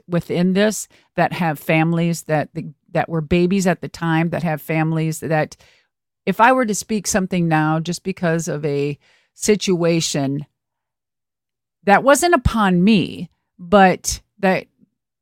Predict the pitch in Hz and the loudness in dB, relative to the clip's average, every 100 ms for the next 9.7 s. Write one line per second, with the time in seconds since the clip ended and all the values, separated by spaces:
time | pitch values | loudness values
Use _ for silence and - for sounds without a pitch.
0 | _ _ _ _ _ _ 196 202 196 185 | _ _ _ _ _ _ 0 4 4 2
1 | - 233 214 190 180 180 180 170 - 190 | 4 4 4 2 2 2 2 0 -2 0
2 | 170 156 - - 226 165 160 180 175 - | 0 -2 -4 -2 0 -2 -2 -2 -4 -2
3 | 202 208 165 143 196 220 165 - - 156 | 2 2 2 0 2 2 0 -4 -2 -2
4 | - 196 185 185 - 185 - 175 208 262 | 0 2 2 2 -2 -4 -4 -2 2 4
5 | 151 151 175 _ _ _ _ _ _ 180 | 2 0 -4 _ _ _ _ _ _ 2
6 | 185 202 196 180 220 226 180 147 208 233 | 4 4 4 4 4 4 0 2 2 4
7 | 160 180 180 - 170 160 170 185 180 175 | 4 4 2 2 0 0 0 2 2 0
8 | 165 165 156 185 165 151 160 165 190 - | -6 -6 -6 -2 -4 -2 -2 -2 -4 -2
9 | 202 196 - 254 339 427 | 0 0 -2 -2 -2 -2